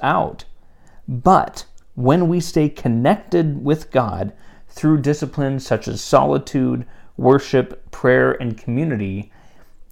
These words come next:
our inner self is filled and alert. So when looking for a biblical example of that,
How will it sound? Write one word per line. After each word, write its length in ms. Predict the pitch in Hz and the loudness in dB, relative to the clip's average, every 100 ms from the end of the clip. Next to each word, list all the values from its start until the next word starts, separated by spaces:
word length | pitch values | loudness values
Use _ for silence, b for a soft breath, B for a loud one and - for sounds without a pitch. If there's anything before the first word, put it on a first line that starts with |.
| - | -8
our 320 | 123 117 - - | 0 0 0 -2
inner 260 | 147 180 151 | 0 2 2
self 680 | - - 117 87 - - - - - - | 0 -4 -2 -4 -10 -20 -20 -20 -18 -8
is 180 | 117 101 | -6 -6
filled 600 | - - 165 160 160 143 - - - - 123 | -10 0 2 4 2 -2 -10 -20 -20 -12 -6
and 80 | |
alert. 500 | 110 98 95 82 - - - - - - - - - - - b b | -4 -4 -6 -10 -14 -20 -20 -20 -20 -20 -20 -20 -20 -20 -20 b b
So 560 | - 165 151 143 - - - - | 4 8 10 8 4 -10 -20 -6
when 280 | 180 156 139 | 2 4 6
looking 280 | 175 180 165 | 2 2 -2
for 180 | - 135 | 2 2
a 40 | |
biblical 460 | 127 139 131 135 117 | 2 0 -4 -2 -2
example 480 | 110 123 180 - | 0 -2 -2 -2
of 120 | 120 110 | -4 0
that, 320 | 95 110 | 0 0